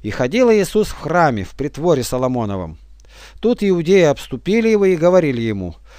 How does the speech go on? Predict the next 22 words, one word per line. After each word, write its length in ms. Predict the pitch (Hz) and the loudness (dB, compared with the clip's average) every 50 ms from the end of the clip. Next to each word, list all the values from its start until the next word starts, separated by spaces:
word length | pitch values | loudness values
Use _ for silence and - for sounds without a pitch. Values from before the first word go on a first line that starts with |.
| - - - - | -20 -20 -20 -18
«Долго 440 | 110 120 196 254 285 277 247 220 233 | 0 4 6 8 8 6 6 4 4
ли 140 | 226 226 - | 2 2 0
тебе 320 | - 196 180 214 254 254 | 0 -2 0 2 0 2
держать 480 | 190 190 190 175 160 202 247 240 - - | 4 4 4 4 4 2 2 2 2 0
нас 220 | 196 226 226 - | 0 0 0 0
в 80 | - 196 | -2 -4
недоумении? 760 | 208 214 190 214 214 214 196 156 123 107 95 90 85 82 - - - - - - - - - - - | -4 0 2 2 2 2 2 0 -2 -2 -4 -4 -6 -8 -12 -16 -20 -20 -20 -20 -20 -20 -20 -20 -6
Если 280 | - 151 175 - 196 185 | -2 -2 0 0 -2 0
ты 160 | - 233 226 | 2 2 2
Христос, 500 | - 214 240 233 - - - 277 262 - | 2 2 0 -2 -2 0 2 2 2 0
скажи 400 | - - - 269 262 233 302 302 | -2 0 2 2 2 2 0 0
нам 160 | 269 226 190 | 0 -2 -4
прямо». 460 | - - 170 151 123 110 101 90 87 - - - - - - - - - - - - - - - - | -2 -2 -2 -2 -2 -2 -4 -6 -10 -12 -18 -20 -20 -20 -20 -20 -20 -20 -20 -20 -20 -20 -20 -16 -8
Иисус 400 | - 110 117 - - 147 135 170 | -6 -6 -6 -4 -4 -6 -6 -6
отвечал 540 | 147 - 143 131 - - 120 113 113 110 | -8 -6 -8 -8 -6 -4 -2 -2 -2 -2
им: 220 | 107 110 101 101 - - - - - - - - - - - - - - | -4 -6 -8 -10 -14 -18 -20 -20 -20 -20 -20 -20 -20 -20 -20 -20 -18 -12
«Я 260 | 92 104 151 185 196 | -4 -2 0 0 0
сказал 560 | - - - 190 190 180 185 202 196 170 131 | -2 -4 -4 -2 -2 0 2 2 2 2 0
вам, 320 | 104 110 104 92 87 87 - - - | -2 -2 -4 -4 -6 -10 -14 -16 -10
и 100 | 123 139 | -8 -6
не 160 | 143 156 165 | -4 -4 -4
верите. 580 | 156 170 170 156 - 113 98 101 92 90 90 - | -2 0 -2 -2 -2 -2 -6 -10 -12 -14 -14 -16